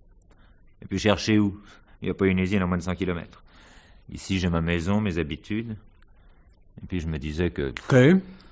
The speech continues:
Speaker 1: Bah, que les choses finiraient par s'arranger.
Speaker 2: Et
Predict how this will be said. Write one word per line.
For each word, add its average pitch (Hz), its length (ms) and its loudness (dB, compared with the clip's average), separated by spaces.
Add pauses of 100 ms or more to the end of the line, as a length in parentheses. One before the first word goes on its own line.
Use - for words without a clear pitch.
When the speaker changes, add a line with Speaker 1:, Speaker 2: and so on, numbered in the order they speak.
(440)
Speaker 1:
Bah, - 120 -16
que - 60 -12
les 76 60 -8
choses 85 180 -8
finiraient 80 340 -4
par 76 160 -8
s'arranger. 87 420 -6 (1120)
Speaker 2:
Et 123 520 6